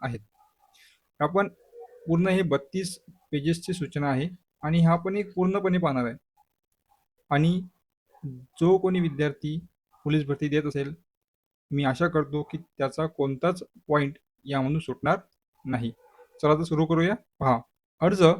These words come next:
ऑनलाइन भरण्याकरता आवश्यक माहिती. पहा, जर तुम्हाला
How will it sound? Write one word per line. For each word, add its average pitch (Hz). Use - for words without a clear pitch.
ऑनलाइन 160
भरण्याकरता 156
आवश्यक 143
माहिती. 123
पहा, 202
जर 160
तुम्हाला 185